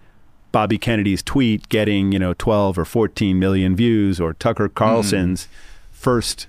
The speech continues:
Speaker 1: new show getting a hundred and twenty million views.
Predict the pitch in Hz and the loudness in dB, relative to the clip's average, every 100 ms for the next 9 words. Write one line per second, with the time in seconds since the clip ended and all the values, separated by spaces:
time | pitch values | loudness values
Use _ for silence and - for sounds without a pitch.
0 | - 117 113 104 - 131 110 104 92 104 | -4 0 2 2 2 4 4 2 2 0
1 | 98 87 120 113 95 90 - 110 104 101 | 2 0 0 0 0 -2 -2 0 2 2
2 | 92 101 104 101 92 90 120 85 82 | 2 2 2 2 0 2 2 0 -2